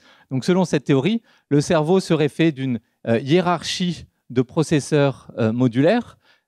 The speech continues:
Euh, ce que vous voyez ici, c'est, c'est ces, euh, ces nœuds, euh, ces branches, euh, blanches et, euh, et grises, euh, qui correspondraient en fait à des, à des réseaux spécialistes, spécialistes pour la vision, spécialistes pour l'audition, pour le langage,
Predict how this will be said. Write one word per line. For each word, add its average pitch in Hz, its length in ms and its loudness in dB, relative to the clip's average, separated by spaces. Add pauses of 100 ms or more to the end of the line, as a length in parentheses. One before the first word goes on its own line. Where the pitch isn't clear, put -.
Euh, 117 240 2
ce 113 80 -4
que - 80 -2
vous 123 80 -4
voyez 135 240 0
ici, 143 320 -12
c'est, 101 380 -12
c'est 120 160 -18
ces, 117 320 -6
euh, 98 280 -6
ces 117 200 -14
nœuds, 135 300 -14 (340)
euh, 101 160 -4
ces 120 160 -2
branches, 139 420 -2 (100)
euh, 107 140 -2
blanches 139 540 -4
et, 107 240 2
euh, 92 440 -2 (320)
et 104 120 -4
grises, 139 460 0 (360)
euh, 113 160 -4
qui 160 140 -10
correspondraient 156 640 0
en 127 140 -4
fait 185 360 0
à 135 120 2
des, 135 400 2
à 120 100 2
des 139 80 0
réseaux 151 240 2
spécialistes, 147 720 -4
spécialistes 135 480 -4
pour 156 100 -2
la 147 80 4
vision, 127 380 -2
spécialistes 123 560 -4
pour 123 180 -8
l'audition, 127 560 -2
pour 120 220 -4
le 113 80 2
langage, 113 500 0